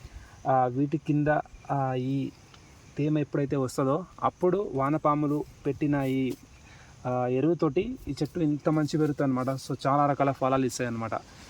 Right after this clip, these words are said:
So, న్యాచురల్‌గా ఉండే, ఆ, చెట్లకి అన్నిటికీ, ఆ, అడవులలో, పెద్ద పెద్ద అడవులలో ఎవరు వాటికి, ఆ, ఎరువు పెట్టరు. వాటంతట అవే ఎరువు తయారు చేసుకుంటుంటే దానికి పుణ్యం ఏదంటే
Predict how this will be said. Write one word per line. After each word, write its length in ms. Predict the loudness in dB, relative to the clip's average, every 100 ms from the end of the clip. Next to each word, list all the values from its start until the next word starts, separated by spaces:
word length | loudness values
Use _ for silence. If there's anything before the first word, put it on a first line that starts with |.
| -6 2
So, 60 |
న్యాచురల్‌గా 640 | 4 4 4 2 4 2 -2 -2
ఉండే, 340 | 0 2 0 -2
ఆ, 440 | -4 -2 -4 -6 -8 -18 -10 -8
చెట్లకి 420 | -4 -4 -4 -4
అన్నిటికీ, 560 | -2 -2 -4 -6 -8 -8 -18 -14 -8
ఆ, 340 | -6 -6 -8 -12 -12 -4
అడవులలో, 600 | 0 2 2 2 0 -2 -10 -20 -6 -2
పెద్ద 180 | 2 2
పెద్ద 160 | 4
అడవులలో 560 | 4 4 4 4 4 0 -2
ఎవరు 220 | 2 6
వాటికి, 440 | 6 6 4 2 2
ఆ, 120 | 0
ఎరువు 260 | 0 2 2
పెట్టరు. 420 | 2 0 0 -2
వాటంతట 420 | -2 0 0 4
అవే 260 | 4 4 2
ఎరువు 240 | 2 0
తయారు 260 | 0 0 0
చేసుకుంటుంటే 480 | 0 -2 -2 -2 0
దానికి 280 | 0 -2 -6 0
పుణ్యం 280 | 2 4 2
ఏదంటే 380 | 2 0 -2